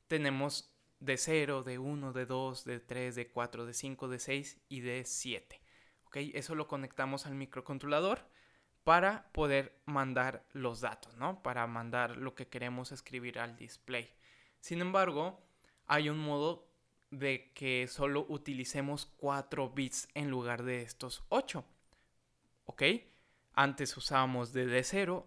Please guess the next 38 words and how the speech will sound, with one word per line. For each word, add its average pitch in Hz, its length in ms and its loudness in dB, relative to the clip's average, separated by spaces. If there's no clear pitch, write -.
a 117 120 -4
D 120 140 -4
siete, 202 640 0
¿sí? 135 200 -8
Teníamos 127 400 -2
que 139 100 0
hacer 135 220 -2
esas 135 340 -4
ocho 131 320 -2
conexiones, 202 560 -2
sin 208 160 -4
embargo 180 380 2
ahora 185 480 4
con 151 180 -2
este 147 240 -2
modo 202 460 2
podemos 147 440 2
usar 139 400 4
solo 127 420 2
cuatro 123 460 0
de 113 120 -4
esos, - 300 -10
¿no? 190 220 -2
Que 143 120 2
serían 131 500 2
los 131 140 -4
cuatro 131 340 0
bits - 380 -2
más 123 360 -2
altos, - 480 2
o 135 100 -4
sea, 135 220 4
de 127 140 2
D 127 200 2
cuatro 180 460 4
a 127 120 0
D 123 140 -2
siete. - 420 -8